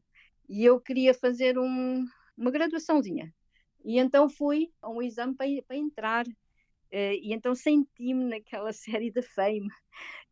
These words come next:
todos no corredor à espera de, da audição para verem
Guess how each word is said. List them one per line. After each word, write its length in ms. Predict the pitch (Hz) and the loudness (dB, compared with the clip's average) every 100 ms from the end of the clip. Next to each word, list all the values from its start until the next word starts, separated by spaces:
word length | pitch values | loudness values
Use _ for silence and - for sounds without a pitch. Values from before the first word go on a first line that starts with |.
| _ | _
todos 280 | 247 240 196 | 2 2 2
no 200 | 214 208 | -4 -4
corredor 500 | - - 185 214 214 | -8 -12 -6 -4 -2
à 80 | 190 | -6
espera 500 | 190 - 208 196 185 | -10 -8 -6 -2 -4
de, 240 | 170 180 180 | -2 -2 0
da 160 | 202 | 4
audição 560 | 202 202 214 - 214 233 - | 4 4 -2 -2 -2 -2 -6
para 180 | 226 220 | -6 -4
verem 420 | 208 214 240 240 | 0 0 0 -4